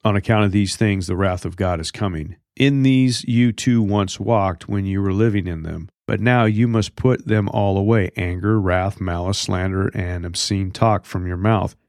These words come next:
Do not lie to one another, seeing that you have put off the old self with its practices, and have put on the new self, which is being renewed in knowledge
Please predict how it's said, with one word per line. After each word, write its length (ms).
Do 100
not 160
lie 200
to 80
one 200
another, 320
seeing 300
that 120
you 140
have 160
put 160
off 180
the 140
old 180
self 420
with 120
its 100
practices, 720
and 160
have 120
put 160
on 140
the 80
new 200
self, 380
which 220
is 100
being 280
renewed 640
in 340
knowledge 520